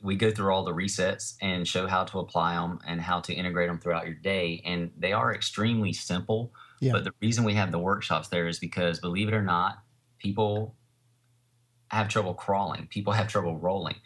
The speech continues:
Speaker 2: Yeah.
Speaker 1: So we've actually taken the resets and we've broken them down piece by piece to help the person start where they need to start. Um,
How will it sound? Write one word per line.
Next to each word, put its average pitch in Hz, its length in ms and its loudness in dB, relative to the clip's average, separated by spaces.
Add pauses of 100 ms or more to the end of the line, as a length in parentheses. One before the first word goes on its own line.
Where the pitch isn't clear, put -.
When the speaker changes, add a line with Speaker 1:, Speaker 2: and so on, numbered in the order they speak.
(140)
Speaker 2:
Yeah. 117 200 2
Speaker 1:
So 101 120 -2
we've 127 320 2
actually 101 360 0
taken 98 300 -2
the 85 60 0
resets 101 640 -2
and 87 280 0
we've 85 220 -2
broken 92 320 0
them 90 160 0
down 85 300 0
piece 98 240 0
by 85 220 0
piece 101 460 -4
to 90 280 -2
help 95 420 -2 (320)
the 101 100 -4
person 92 600 0
start 92 400 0
where 90 140 -2
they 87 100 0
need 85 260 0
to 85 100 -4
start. - 460 0 (540)
Um, 82 440 0